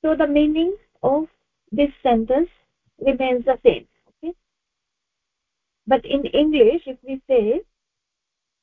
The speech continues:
"The boy eats a fruit,"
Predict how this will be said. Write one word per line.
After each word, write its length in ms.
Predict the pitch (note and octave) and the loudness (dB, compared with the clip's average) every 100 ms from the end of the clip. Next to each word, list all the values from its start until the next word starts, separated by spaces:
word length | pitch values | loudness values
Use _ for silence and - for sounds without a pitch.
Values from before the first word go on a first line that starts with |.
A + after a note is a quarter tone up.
| _ | _
"The 160 | G#3+ A#3+ | -4 -4
boy 680 | G3+ C4+ C4 A3 G#3 D#4 - _ _ _ | -2 -2 0 0 0 -2 -6 _ _ _
eats 340 | B3 A#3+ C4 _ - | -6 -6 -8 _ -6
a 120 | C4 - | -6 -6
fruit," 420 | - B3+ F3 C#4+ | 0 2 4 0